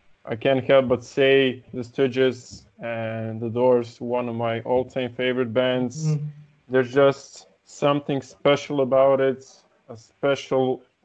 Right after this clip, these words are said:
Speaker 1: kind of sound, which is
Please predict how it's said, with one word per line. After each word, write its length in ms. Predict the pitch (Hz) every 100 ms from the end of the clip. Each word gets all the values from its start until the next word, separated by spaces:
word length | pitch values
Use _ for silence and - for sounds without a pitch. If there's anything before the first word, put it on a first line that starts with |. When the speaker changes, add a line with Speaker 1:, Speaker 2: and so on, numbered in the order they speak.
| _ _
Speaker 1:
kind 260 | - 139 135
of 100 | 117
sound, 680 | 117 - 139 139 139 135 127 - _ _ _
which 200 | 123 117 120
is 420 | 117 113 110